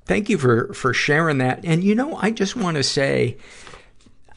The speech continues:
I don't think there's any right or wrong when people talk about their feelings. Your feelings are your feelings.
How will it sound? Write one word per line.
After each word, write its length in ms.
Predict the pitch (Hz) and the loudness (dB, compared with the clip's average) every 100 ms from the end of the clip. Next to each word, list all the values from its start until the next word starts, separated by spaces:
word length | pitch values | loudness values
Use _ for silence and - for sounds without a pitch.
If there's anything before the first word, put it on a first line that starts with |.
| - | -10
I 200 | - 208 | 0 0
don't 180 | 339 277 | 0 0
think 180 | 262 262 | -2 0
there's 200 | 202 202 | 0 2
any 200 | 214 226 | 2 2
right 360 | 139 147 214 | 0 0 0
or 100 | 170 | 0
wrong 560 | 123 131 208 226 104 92 | 0 -2 -2 0 -2 -4
when 140 | 123 | -4
people 600 | - 101 - - - - - - - - - - - - | 0 0 0 -2 -2 -8 -18 -20 -20 -20 -20 -20 -20 -10
talk 420 | - 143 - - | 0 2 2 -2
about 360 | - 127 113 - | -2 0 0 2
their 220 | 135 113 | 0 0
feelings. 500 | - 175 226 143 104 | -2 0 0 0 -4
Your 80 | - | -8
feelings 520 | - 196 214 170 139 | -4 -2 0 -2 -2
are 100 | 151 | -4
your 180 | 127 - | -6 -8
feelings. 720 | - 170 226 170 - 107 | -6 -2 0 0 -4 -10